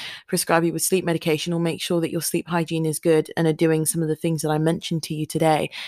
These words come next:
And it can be really frustrating when you're trying to do the most and you're not being helped. Um, but I would say that creating routine is really important. And if you're really struggling with the thoughts that you have at night, then I would recommend you speaking to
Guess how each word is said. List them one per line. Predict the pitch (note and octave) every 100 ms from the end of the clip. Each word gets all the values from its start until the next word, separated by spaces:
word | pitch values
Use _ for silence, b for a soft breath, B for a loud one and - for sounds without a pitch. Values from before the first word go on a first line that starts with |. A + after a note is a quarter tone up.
| B
And | F3+
it | F3+
can | F#3 G3
be | F#3 E3+
really | D3+ E3+ E3
frustrating | - D#3 - D3+ -
when | D#3+ D#3
you're | D#3
trying | - E3+ D#3+
to | -
do | D#3 D#3
the | D3+
most | D3+ D3+ C3+ G#2 E3 - - B B _
and | E3 D#3+
you're | D#3
not | D#3+ D#3 -
being | E3 D#3
helped. | D3 D#3 D#3 G#3 - - B B B _
Um, | F3 E3 D#3+ - - _ -
but | F3
I | F3
would | E3+
say | - F3+ E3+
that | E3 D3+ -
creating | - F3+ F3 E3+ F3
routine | D#3+ - E3
is | D3+ C#3+
really | D#3 D3+
important. | D3+ - D#3 - C#3+ -
And | E3
if | D#3+
you're | E3+
really | D#3 F3
struggling | E3+ - D#3+ E3 D3+
with | D3+ D3+
the |
thoughts | - E3+ D3+ -
that | -
you | D#3+
have | D3+ D3+
at | D3
night, | D#3 C#3+ C3+ - B B
then | -
I | D#3+
would | D#3 D#3+ -
recommend | D3+ - D#3+ D3
you | D3+
speaking | - - D3+ - D3
to | - D3 C#3+